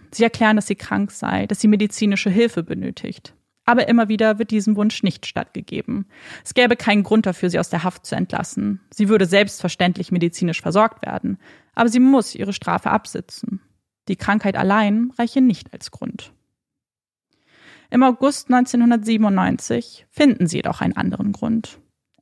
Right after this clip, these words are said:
Etwas, das tatsächlich ausreicht, den Supreme Court zu überzeugen. Eine der Jurorinnen war voreingenommen, hat sich schon vor dem Prozess negativ über Ellie ausgelassen, gesagt, sie sei eine schlechte Mutter, weil sie Drogen nehme.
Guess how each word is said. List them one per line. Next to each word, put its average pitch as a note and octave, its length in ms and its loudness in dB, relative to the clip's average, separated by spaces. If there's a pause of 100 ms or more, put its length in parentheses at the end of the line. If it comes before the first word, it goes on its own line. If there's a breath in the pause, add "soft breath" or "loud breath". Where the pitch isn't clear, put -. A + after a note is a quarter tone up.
Etwas, C4 360 -2
das - 180 -2
tatsächlich - 680 -4
ausreicht, - 560 -2
den A3+ 100 4
Supreme G3 480 -2
Court F3 320 -2
zu - 140 -6
überzeugen. - 720 -4 (960 soft breath)
Eine C4 240 4
der C4 100 2
Jurorinnen A#3 880 2
war C4 120 0
voreingenommen, - 1040 -2
hat A3+ 160 0
sich A3+ 140 0
schon A3 160 2
vor G#3+ 240 2
dem F#3+ 120 2
Prozess - 440 -4
negativ F#3 440 -2
über F#3 220 -4
Ellie F3 240 -2
ausgelassen, G3+ 840 -4
gesagt, G3 360 2
sie G3 40 0
sei F#3 100 2
eine F3+ 180 0
schlechte - 340 -4
Mutter, F#3 540 0
weil G#3+ 120 -2
sie G#3 120 -2
Drogen D#3+ 340 -4
nehme. - 400 -6